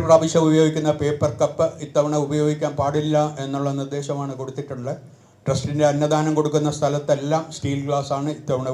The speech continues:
ഉപയോഗിക്കുന്നത്. പിന്നെ നിയമ, ചൂടിൻ്റെ കാഠിന്യം കണക്കിലെടുത്തുകൊണ്ട് പൊങ്കാലക്കാർ, പൊങ്കാലയിടുന്ന സമയത്ത് നിശ്ചിത അകലം പാലിക്കണമെന്നുള്ള ഒരു നിർദ്ദേശവും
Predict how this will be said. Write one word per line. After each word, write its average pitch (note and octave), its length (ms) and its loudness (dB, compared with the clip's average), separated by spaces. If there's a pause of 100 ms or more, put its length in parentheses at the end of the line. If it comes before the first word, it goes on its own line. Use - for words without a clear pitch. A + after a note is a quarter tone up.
ഉപയോഗിക്കുന്നത്. C#3 680 -4 (1700)
പിന്നെ D3 280 -2 (600)
നിയമ, D#3 180 6 (340)
ചൂടിൻ്റെ E3+ 460 2 (140)
കാഠിന്യം D3+ 400 4
കണക്കിലെടുത്തുകൊണ്ട് D3 840 0
പൊങ്കാലക്കാർ, D3 580 0 (120)
പൊങ്കാലയിടുന്ന D3 580 2 (100)
സമയത്ത് C#3+ 400 -2 (920)
നിശ്ചിത D3 420 0 (200)
അകലം D#3+ 380 2
പാലിക്കണമെന്നുള്ള C#3+ 760 -2 (100)
ഒരു C#3 100 -4 (100)
നിർദ്ദേശവും C3+ 500 -4